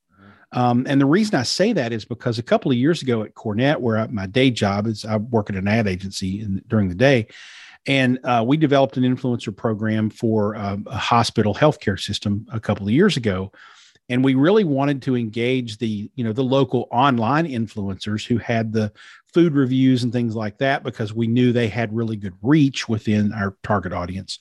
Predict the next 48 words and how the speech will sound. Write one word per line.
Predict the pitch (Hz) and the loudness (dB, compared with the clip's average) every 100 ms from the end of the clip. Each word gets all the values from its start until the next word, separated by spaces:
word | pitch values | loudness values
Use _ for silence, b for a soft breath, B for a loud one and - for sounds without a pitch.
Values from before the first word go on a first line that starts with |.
| B B B B B - | B B B B B -4
But | 151 | 2
we | 175 | 4
also | 247 247 302 | 4 4 4
wanted | 240 180 | 4 2
to | 131 | 0
use | 123 135 123 | 2 2 0
people | - 170 170 | -2 -2 0
who | 131 | 0
were | 131 131 | 0 0
influential | 147 139 131 127 127 - 127 | -2 -4 -2 0 0 -2 -4
in | 101 | -4
the | |
community. | 95 - 110 156 110 - _ _ B B B B | -4 0 4 4 0 -8 _ _ B B B B
So | 147 | 4
we | 139 | 4
got | 139 135 | 4 0
the | - | 2
mayor | 117 120 123 123 | 2 4 4 2
involved, | 117 107 113 110 104 | 0 -2 -2 -2 -4
we | 113 | -6
got | 117 | -6
the | 117 | -8
president | - 127 107 113 101 | -2 0 0 0 -2
of | |
the | 104 | -2
Urban | - 147 143 107 | 2 2 2 0
League | 101 92 | -4 -8
involved. | 92 92 90 104 | -10 -8 -8 -6
And | 104 | 0
as | 139 190 | 0 2
we | 165 | 2
started | 123 - 170 202 160 | 0 2 2 2 -2
to | - | -4
ask | 123 139 - 117 | -2 -2 -4 -4
around | 113 123 131 117 | 0 2 2 0
and | |
kind | - 110 | -4 -6
of | 107 | -2
look | 113 139 139 | 2 2 0
and | 101 | -4
see | - 113 101 B B B B | -4 -4 -4 B B B B
who | - 208 | 2 4
really | 151 139 147 147 | 6 4 4 2
impacts | 143 127 113 117 - | 0 0 -2 -4 -4
a | |
lot | 107 101 | -4 -4
of | 92 | -4
people, | - 151 196 214 226 | 0 2 4 0 0